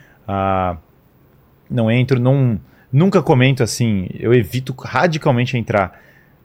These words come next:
Fulano, a minha opinião sobre fulano, entrar, mesmo como o Cogos faz, né? Entrar o M B L isso, o Nando Moura isso. Cara, eu não entro,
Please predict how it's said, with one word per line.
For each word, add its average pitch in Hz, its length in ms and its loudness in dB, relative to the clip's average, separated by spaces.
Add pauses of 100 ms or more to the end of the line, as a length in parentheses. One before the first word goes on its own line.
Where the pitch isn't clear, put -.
Fulano, 170 720 4
a 139 60 4
minha 147 120 2
opinião 147 200 0
sobre 143 180 -2
fulano, 135 600 4
entrar, 123 260 0
mesmo 139 220 -4
como 175 160 -2
o 139 40 -2
Cogos 135 300 0
faz, 127 260 2
né? 104 140 -2
Entrar 110 440 2
o 113 120 4
M 120 140 2
B 107 100 2
L 117 340 2
isso, 123 280 -2
o 104 60 -4
Nando 123 200 0
Moura 117 320 4
isso. 113 160 -4
Cara, 135 200 -2
eu - 20 -2
não 131 120 0
entro, 147 300 -4